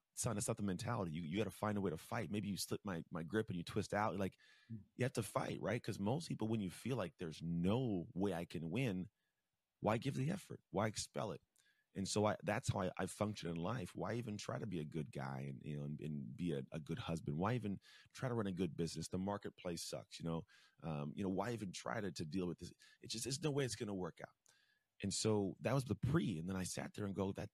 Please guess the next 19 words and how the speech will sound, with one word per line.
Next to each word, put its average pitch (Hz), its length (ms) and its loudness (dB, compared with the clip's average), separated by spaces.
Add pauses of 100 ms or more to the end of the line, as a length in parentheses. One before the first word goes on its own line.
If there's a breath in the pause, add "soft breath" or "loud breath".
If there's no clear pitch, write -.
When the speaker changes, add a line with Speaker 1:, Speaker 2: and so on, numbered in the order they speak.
(140)
Speaker 1:
that 123 240 0
is 104 140 -4
not 107 360 2
helping. 95 400 -4 (320)
That 78 140 -6
mentality 98 380 0
is - 120 -6
<laughs> 95 160 2
not 107 220 2
working 98 340 2
for - 140 -4
me 60 120 -2
right 50 200 -6
now. 58 140 -6 (500 soft breath)
So - 160 -2
what 101 180 4
do 120 80 2
I 131 120 4
do?" 139 340 2